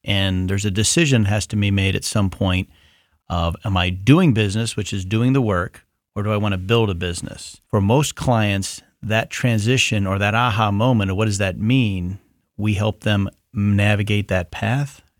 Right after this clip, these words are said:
And what happens is that aha moment that they get when they realize they could build something that's not just them,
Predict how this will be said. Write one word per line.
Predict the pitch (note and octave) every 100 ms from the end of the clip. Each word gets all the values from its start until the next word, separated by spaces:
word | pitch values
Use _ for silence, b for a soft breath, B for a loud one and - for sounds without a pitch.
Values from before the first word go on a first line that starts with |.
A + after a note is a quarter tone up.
| _ _
And | G#2+ G#2
what | G2+ F2+
happens | C#3+ D#3+ - G2+ F#2+
is | G#2+ F#2+ F2+
that | - G2
aha | F#2+ A2+ G#2 G#2+
moment | G#2+ A#2 G#2+
that | - F#2+
they | F#2+
get | F#2 A#2+ B2
when | G#2+
they | G2+
realize | F#2 A2 A#2+ G2+ G2 F#2+
they | G#2
could | B2 A2+
build | B2 A#2+
something | F#2 G#2 F#2 F#2 F2+ F#2 b b b
that's | G2+ F#2+ -
not | A2 G#2
just | A2 A#2 G#2+ -
them, | G#2+ G2 C3 C#3 G#2